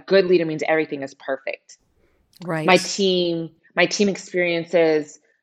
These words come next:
Speaker 1: nothing negative, no hard feelings, no, no difficulties. That's, that's not the case. Um, a, a strong leader, a capable leader is not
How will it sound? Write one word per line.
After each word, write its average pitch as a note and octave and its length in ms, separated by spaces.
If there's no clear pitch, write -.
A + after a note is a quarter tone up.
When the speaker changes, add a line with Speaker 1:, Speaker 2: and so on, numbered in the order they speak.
Speaker 1:
nothing F3 640
negative, D#3+ 460
no D#3+ 180
hard D#3+ 340
feelings, D#3 480
no, D#3 380
no D3+ 220
difficulties. C#3 840
That's, E3 220
that's F#3 180
not F#3+ 160
the E3 60
case. D3 500
Um, E3+ 340
a, E3 200
a E3+ 40
strong F3 680
leader, D#3+ 260
a D3+ 60
capable E3 520
leader D3+ 460
is D3 260
not D#3+ 520